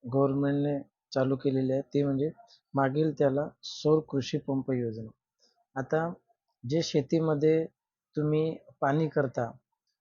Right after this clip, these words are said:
ते पाणी एकतर लाईट through असेल किंवा मग तुमच्याकडे नाला येत असेल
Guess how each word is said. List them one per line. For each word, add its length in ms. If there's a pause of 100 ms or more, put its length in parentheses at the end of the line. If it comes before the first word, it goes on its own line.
(160)
ते 60
पाणी 520 (400)
एकतर 320 (1040)
लाईट 260
through 340
असेल 320 (560)
किंवा 260
मग 160 (100)
तुमच्याकडे 540
नाला 340
येत 160
असेल 360